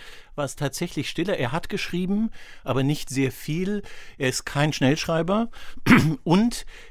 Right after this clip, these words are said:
er ist, ähm, muss man dazu vielleicht sagen, er ist, äh, er hat in Paris gelebt, er schreibt auch auf Französisch und er ist zurückgezogen nach China.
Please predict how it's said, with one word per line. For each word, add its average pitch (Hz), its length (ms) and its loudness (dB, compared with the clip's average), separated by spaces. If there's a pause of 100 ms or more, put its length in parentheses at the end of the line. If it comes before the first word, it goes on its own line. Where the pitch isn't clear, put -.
er 156 240 6
ist, 185 340 2
ähm, 143 380 2
muss 156 160 -2
man 147 100 2
dazu - 180 -2
vielleicht 135 240 -2
sagen, 202 260 2
er 135 180 2
ist, - 340 -2
äh, 123 160 4
er 120 120 2
hat 139 100 0
in 135 60 2
Paris 139 360 2
gelebt, 185 360 0
er 127 80 0
schreibt 127 320 0
auch 156 100 0
auf 131 100 -2
Französisch 156 680 -4
und 127 140 -6
er 143 60 -4
ist - 160 -6
zurückgezogen 135 580 -4
nach 123 120 -4
China. - 260 -12